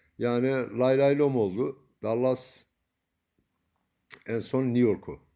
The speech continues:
arkadaşlar. Yüz yirmi bir yüz. N B A'in en değerli takımı New York arkadaşlar. Bunu hiç unutmayın.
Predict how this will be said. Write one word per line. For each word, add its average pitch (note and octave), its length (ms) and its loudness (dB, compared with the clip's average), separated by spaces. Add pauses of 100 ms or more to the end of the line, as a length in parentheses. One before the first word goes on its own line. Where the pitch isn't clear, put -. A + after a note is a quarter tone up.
(140)
arkadaşlar. - 760 -14 (880)
Yüz G2+ 260 -8
yirmi G#2 300 -2
bir G#2 140 0
yüz. G2+ 520 -8
N C#3 220 2
B D3+ 60 6
A'in D3 200 2
en E3 220 -2
değerli D3 240 4
takımı C#3 320 -4
New C#3+ 180 -2
York G#2+ 160 -2
arkadaşlar. G2+ 540 -6
Bunu B2 120 -6
hiç B2+ 200 -8
unutmayın. E2 420 -14